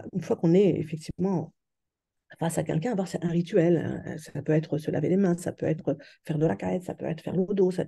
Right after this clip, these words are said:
c'est important pour pouvoir retrouver son énergie, pour pouvoir être, euh, être là pour le, pour le suivant. Éviter d'importer une situation difficile à la maison, mais peu importe le, la profession, afin de ne pas vous, vous polluer davantage par la lourdeur, lourdeur des cas.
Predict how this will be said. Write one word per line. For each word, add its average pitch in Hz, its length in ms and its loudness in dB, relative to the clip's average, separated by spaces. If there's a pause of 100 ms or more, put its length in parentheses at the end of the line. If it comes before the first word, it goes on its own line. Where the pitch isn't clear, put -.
(340)
c'est - 220 -12
important 240 460 0
pour 269 120 -4
pouvoir 156 340 -6
retrouver 214 580 0
son 185 160 0
énergie, 175 420 2
pour - 100 -18
pouvoir 185 180 0
être, 185 160 -6 (120)
euh, 165 260 -4 (120)
être - 380 -2
là 175 120 0
pour 180 180 -4
le, 175 100 -2
pour 175 160 -2
le 156 40 4
suivant. 151 460 -4 (640)
Éviter 190 360 2
d'importer 185 380 2
une 185 60 4
situation 180 360 -2
difficile 160 360 0
à - 20 6
la 160 100 6
maison, 160 300 4 (400)
mais 160 160 2 (140)
peu 208 80 2
importe 175 320 0
le, 147 340 2
la - 240 -2
profession, 156 480 -4
afin 160 180 -4
de 185 100 4
ne 147 100 2
pas 160 160 -2
vous, - 180 -8
vous - 260 -6 (200)
polluer 190 380 2
davantage 165 460 2
par 151 120 -2
la 147 80 0
lourdeur, 160 320 0
lourdeur 170 360 2
des 156 140 2
cas. 147 160 -8